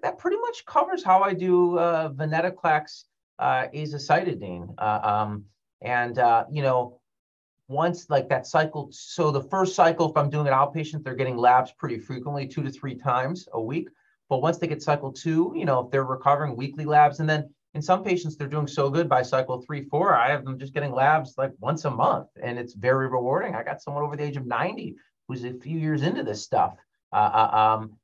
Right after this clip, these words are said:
uh, and I had another one, uh, uh, uh, close to one hundred, he only tolerated the venetoclax for a few cycles. Then he was just too neutropenic, but then I'm maintaining him on an A-, on an H M A.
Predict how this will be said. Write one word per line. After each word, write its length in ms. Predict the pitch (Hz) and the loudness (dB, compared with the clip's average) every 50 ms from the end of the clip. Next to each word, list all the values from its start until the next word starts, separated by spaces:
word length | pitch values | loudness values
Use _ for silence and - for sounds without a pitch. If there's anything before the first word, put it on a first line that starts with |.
| _ _ - | _ _ -6
uh, 220 | - 104 107 - 113 | -2 0 0 0 0
and 140 | 117 120 120 | 0 0 0
I 80 | 123 | 0
had 100 | 127 127 | 0 0
another 260 | 123 131 143 170 196 | 2 2 2 4 4
one, 220 | 180 147 139 131 123 | 2 2 2 2 0
uh, 20 | |
uh, 640 | 123 - 120 123 120 120 120 - 120 - 175 - - 120 | -2 -2 0 2 2 2 0 0 -2 -2 -2 -4 -4 -4
uh, 100 | 120 117 | -6 -6
close 380 | - - - 190 208 - - | -6 -4 -2 -2 -2 -2 -4
to 460 | - - 214 185 165 139 120 120 - - _ _ _ _ _ _ | -14 -8 -6 -4 -4 -4 -4 -8 -12 -16 _ _ _ _ _ _
one 220 | - 127 127 127 123 | -8 -6 -4 -4 -4
hundred, 680 | 127 123 160 202 262 - 320 - 127 110 110 110 110 _ _ _ _ _ _ _ _ _ _ _ _ _ _ _ _ _ _ | -2 0 2 2 2 2 -2 -4 -2 -2 -4 -6 -8 _ _ _ _ _ _ _ _ _ _ _ _ _ _ _ _ _ _
he 260 | _ - 208 220 262 | _ -10 -6 0 2
only 300 | 285 311 330 320 311 320 | 4 4 4 4 2 4
tolerated 440 | 311 277 226 240 254 240 226 214 220 | 6 8 8 8 8 8 6 4 2
the 40 | |
venetoclax 560 | 196 190 208 208 208 208 208 196 190 185 - - | 0 0 0 0 0 2 2 2 2 2 0 -8
for 100 | 165 160 | -12 -12
a 40 | 156 | -12
few 200 | - 196 190 180 | -10 -10 -10 -4
cycles. 480 | - - 220 214 214 214 - 139 123 | 0 4 4 4 4 2 0 -2 0
Then 140 | 127 160 165 | 0 0 0
he 60 | 170 | 0
was 120 | 156 147 139 | -2 -2 -4
just 160 | 151 147 - | -6 -8 -6
too 100 | - 175 | -4 -4
neutropenic, 640 | 170 165 160 160 147 - - 185 202 196 175 180 | -2 -2 -4 -6 -8 -8 -6 -4 -4 -4 -4 -4
but 120 | - 139 123 | -6 -6 -2
then 140 | 143 143 147 | 0 0 0
I'm 120 | 151 147 | 0 0
maintaining 440 | 147 143 139 - 160 156 160 160 156 | -2 -4 -4 -2 -2 -2 -2 0 -2
him 140 | 156 151 156 | -2 0 0
on 160 | 151 151 147 | 0 0 0
an 100 | 143 143 | -2 -2
A-, 140 | 151 147 - | -4 -2 0
on 300 | 143 143 - 139 143 143 | 0 0 0 0 -2 -2
an 120 | 143 147 | -2 -2
H 240 | 151 151 156 - - | -2 -4 -4 -4 -4
M 140 | 143 139 160 | -4 -2 -2
A. 280 | 202 226 165 - - | -2 -2 -2 -4 -6